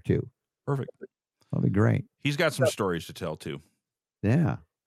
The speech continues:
Speaker 1: Well,
Speaker 2: So
Speaker 1: I'm looking forward to having him on.
Speaker 2: Yeah.
Speaker 1: So, all right, y'all. Thanks for being here. God willing, we'll be on in less than twenty-two hours from now once again.
Speaker 2: Uh, what is this?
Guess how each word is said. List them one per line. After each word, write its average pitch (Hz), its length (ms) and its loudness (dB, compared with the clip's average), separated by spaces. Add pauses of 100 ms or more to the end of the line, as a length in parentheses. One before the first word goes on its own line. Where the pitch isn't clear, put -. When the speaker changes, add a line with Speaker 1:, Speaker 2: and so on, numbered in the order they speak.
(440)
Speaker 1:
Well, - 320 -2
Speaker 2:
So - 160 -8
Speaker 1:
I'm 107 120 0
looking - 220 0
forward 127 180 0
to 117 60 2
having 120 260 0
him 117 100 0
on. 135 280 0 (320)
Speaker 2:
Yeah. 98 100 0
Speaker 1:
So, 87 180 2 (600)
all - 100 6
right, - 160 4
y'all. 107 220 6
Thanks 143 260 4
for 139 120 4
being 139 240 8
here. 143 200 6
God 127 220 6
willing, 131 240 6
we'll 120 80 6
be 117 140 8
on 120 220 6
in 113 60 4
less 117 180 4
than - 100 -6
twenty-two 117 320 4
hours 117 180 6
from - 160 -2
now 123 160 6
once 113 440 4
again. 117 840 2 (2750)
Speaker 2:
Uh, 110 40 -10
what 120 240 -8
is 143 100 -8
this? 165 340 -10